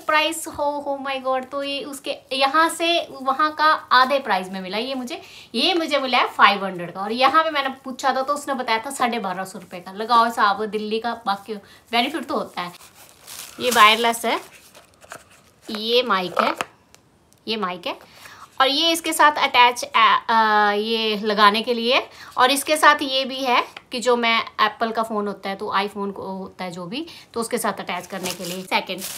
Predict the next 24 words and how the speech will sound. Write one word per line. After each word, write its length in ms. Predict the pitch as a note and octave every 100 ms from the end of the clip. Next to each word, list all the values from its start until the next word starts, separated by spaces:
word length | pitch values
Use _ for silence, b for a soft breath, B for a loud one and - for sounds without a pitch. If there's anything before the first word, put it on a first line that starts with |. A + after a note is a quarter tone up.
| - - - - - D4
और 80 | D4+
third 420 | - D4 D#4+ E4+
मैंने 240 | E4 E4+
ये 260 | E4+ C#4+ D4+
लिया, 260 | D#4+ D4+ D#4
ये 240 | D4 C4+
भी 100 | C#4+
मुझे 260 | D4 D4 D4
ज़रूरत 420 | A#3 A#3+ B3+ C4
थी। 300 | - C#4 F4 B B B B _
तो 140 | C4 C4+
पहले 240 | C#4 C#4+
मैं 100 | D#4
सोच 240 | D#4+ C#4+ C#4+
रही 100 | D#4+
थी 120 | E4+
Apple 340 | C4 C4 C#4
के 80 | D4+
जैसे 220 | D#4+ C4
white 360 | B3 G#3+ A#3 B3
लेते 280 | C4 A#3+ B3+
हैं 80 | B3
हम 100 | A3+
wireless 580 | G#3 G#3+ A#3 A#3+ -